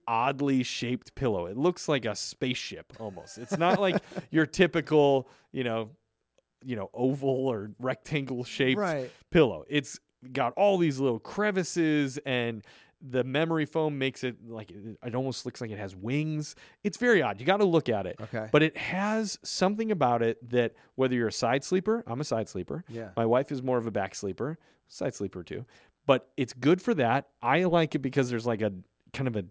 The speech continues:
Speaker 1: dent in the
Speaker 2: Mm.
Speaker 1: middle of it. So when I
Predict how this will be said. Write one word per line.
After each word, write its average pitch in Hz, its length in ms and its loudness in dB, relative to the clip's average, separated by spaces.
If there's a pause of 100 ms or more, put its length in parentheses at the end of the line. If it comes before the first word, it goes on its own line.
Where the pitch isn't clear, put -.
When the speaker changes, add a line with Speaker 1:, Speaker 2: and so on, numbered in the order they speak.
(280)
Speaker 1:
dent 139 380 -2 (100)
in 131 120 -4
the 120 80 -2
Speaker 2:
Mm. 120 100 -4
Speaker 1:
middle 156 300 4
of 185 100 0
it. 214 160 2 (200)
So - 200 0
when 131 160 2
I 127 280 2